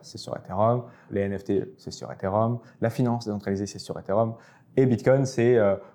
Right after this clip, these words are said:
grosso modo, vous envoyez de l'argent à travers le monde sans tiers de confiance, avec des frais faibles et avec la plus grosse robustesse du réseau du monde. Mais j'ai envie de dire, ça s'arrête là.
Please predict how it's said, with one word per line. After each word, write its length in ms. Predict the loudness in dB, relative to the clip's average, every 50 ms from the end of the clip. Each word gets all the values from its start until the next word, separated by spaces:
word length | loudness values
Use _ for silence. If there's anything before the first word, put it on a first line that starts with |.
| _ _
grosso 220 | -6 -4 0 0
modo, 180 | 2 4 4 2
vous 160 | 2 0 -2
envoyez 220 | 0 0 0 2
de 40 | 2
l'argent 460 | 2 0 0 0 0 0 0 -2 -2 -4
à 80 | -6 -6
travers 280 | -4 -4 -2 -2 0
le 80 | 0 0
monde 320 | 2 2 2 2 2 -2 -4 -8 -20 -20 _ _
sans 320 | -12 -6 0 2 2 2 2
tiers 180 | 2 0 2
de 80 | 2 2
confiance, 560 | 0 -2 -6 -2 -2 -2 -2 -2 -6 -12 -10 -6
avec 180 | -4 -2 0 0
des 100 | 0 0
frais 160 | -2 -6 -6
faibles 400 | 0 0 0 2 0 -4 -8 -8 -6 0 2
et 100 | 4 4
avec 300 | 4 2 -2 -6 -8 -8
la 100 | -8 -8
plus 180 | -8 -6 -4
grosse 260 | -2 0 0 0 0
robustesse 440 | 0 -2 -2 -2 -4 -4 -4 -4 -2
du 80 | -2 -4
réseau 240 | -2 -2 -2 -2 -2
du 100 | -2 0
monde. 280 | 0 0 0 0 -2 -6 -12 -18 _ -2
Mais 260 | 0 2 4 4 4
j'ai 60 | 2
envie 160 | 2 0 -2 -2
de 40 |
dire, 280 | 0 2 2 2 2 0 -6 -14 _ _
ça 120 | _ -10 -6
s'arrête 300 | -4 -2 -4 -4 -4 -6
là. 140 | -12 -12